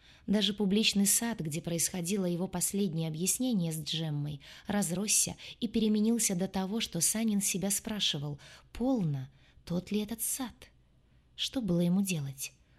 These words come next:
Как и где наводить справки? Тридцать лет прошло с тех пор. Легкое ли дело? К кому он не обращался, никто даже имени Розелли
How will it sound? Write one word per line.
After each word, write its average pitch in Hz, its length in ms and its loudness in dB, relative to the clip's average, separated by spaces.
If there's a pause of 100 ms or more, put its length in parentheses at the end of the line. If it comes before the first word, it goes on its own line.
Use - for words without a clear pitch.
(120)
Как 240 340 -6
и 180 80 -2
где 170 300 0
наводить 165 420 0
справки? - 640 -8 (400)
Тридцать 196 480 0
лет 262 200 2
прошло 170 360 -2
с - 80 0
тех - 240 -4
пор. 143 260 -10 (400)
Легкое 208 500 2
ли 190 140 2
дело? 135 400 -4 (760)
К - 60 -8
кому 233 340 4
он 202 180 6
не 185 100 4
обращался, 190 640 0
никто 202 320 0
даже 220 260 2
имени 214 460 4
Розелли 156 600 -2